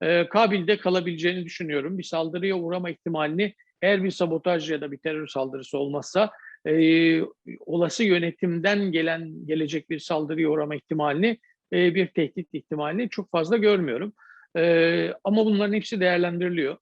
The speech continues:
Kısa süre içerisinde olumlu bir yöne evrilirse, e, Kabil'deki yeni yönetim,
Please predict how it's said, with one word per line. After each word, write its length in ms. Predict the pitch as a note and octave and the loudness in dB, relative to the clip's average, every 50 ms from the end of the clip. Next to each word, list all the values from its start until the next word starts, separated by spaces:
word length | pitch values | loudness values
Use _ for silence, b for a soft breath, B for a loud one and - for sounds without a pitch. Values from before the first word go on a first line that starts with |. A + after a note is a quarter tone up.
| _ _ _ _ _ _ | _ _ _ _ _ _
Kısa 240 | _ F#3 D#3+ A#3 A3+ | _ -8 -6 -6 -6
süre 240 | - - A3 G3 G3 | -4 -2 -2 -2 -2
içerisinde 760 | F3 - F#3 E3 D#3+ D3+ - D#3+ D#3 D#3 D3 D3 C3+ B2+ - - - | -2 -4 -6 -6 -6 -8 -10 -10 -8 -4 -2 -2 -2 -4 -8 -8 -6
olumlu 420 | D3+ E3 F3 F#3 G3 A3 A3+ F#3+ | -4 -2 -2 0 0 0 0 2
bir 60 | F#3 | 2
yöne 240 | E3 D3+ D3 D3 C#3+ | 0 0 0 -2 -2
evrilirse, 680 | C#3 C#3 C#3+ D#3 E3+ F#3+ B3+ A#3+ - - G3+ G#3+ B3+ D4 _ _ - E3 | -4 -2 -2 -2 -2 -2 -2 -2 -2 -2 -4 -4 -4 -6 _ _ -10 -6
e, 340 | E3 D#3+ D#3+ D#3+ D#3+ D#3+ D#3 - | -4 -4 -2 -2 -2 -4 -2 0
Kabil'deki 540 | E3 D3+ D3 D3 D3 C3+ C#3 C3 - - | 2 2 2 0 -2 -4 -6 -8 -6 -4
yeni 200 | C#3+ D3+ E3 F3 | -4 -2 -2 0
yönetim, 420 | F3+ F#3 F3 F3 - - A3+ A3+ | -2 -2 -2 -4 -4 -4 -6 -6